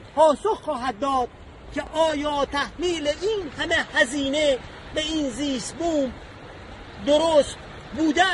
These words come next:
است یا نه. ما روز گذشته در بیست و پنجم خرداد ماه در بالادست سد چمشیر،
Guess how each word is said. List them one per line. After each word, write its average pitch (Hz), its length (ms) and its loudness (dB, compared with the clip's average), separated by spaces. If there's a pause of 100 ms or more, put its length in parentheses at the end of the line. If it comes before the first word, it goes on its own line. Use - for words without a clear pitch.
(160)
است - 220 -14 (360)
یا 302 440 0
نه. 220 180 0 (880)
ما 427 220 6
روز 415 260 -2
گذشته 339 840 0
در 262 280 2
بیست - 340 -6
و 254 80 -4
پنجم - 540 0
خرداد 240 520 -2
ماه 330 320 2 (500)
در 302 180 2
بالادست 320 1000 4
سد 269 360 -4
چمشیر، 294 600 -4